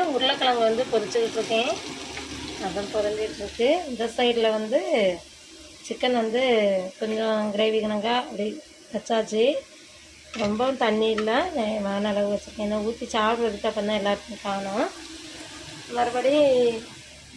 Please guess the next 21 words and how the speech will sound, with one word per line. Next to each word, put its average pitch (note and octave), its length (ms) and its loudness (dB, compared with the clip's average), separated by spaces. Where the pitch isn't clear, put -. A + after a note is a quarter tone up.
பாத்திரங்கள் B3+ 580 2
எல்லாம் A#3+ 300 2
ரெண்டு A3+ 160 0
மூணு A#3 220 -2
கிடக்க A3+ 340 -2
நம்ம A#3 160 -2
அவ்வளோத்தையும் A3 420 -4
கழுவணும். G#3+ 500 0
சாதம் B3 400 2
வந்து A#3 180 0
வடிச்சிட்டோன்னா A3+ 560 -2
என்ன A#3 180 2
ஒரு G#3+ 120 -2
முட்டை G#3+ 280 0
வத்தையெல்லாம் A3+ 440 2
ஆம்லேட் G#3 320 -4
போட்டு G#3+ 200 -2
அவளுக்கு G3 320 0
கொடுத்து G3+ 260 -6
விடணும், G3+ 340 -6
இல்லைன்னா A#3+ 240 2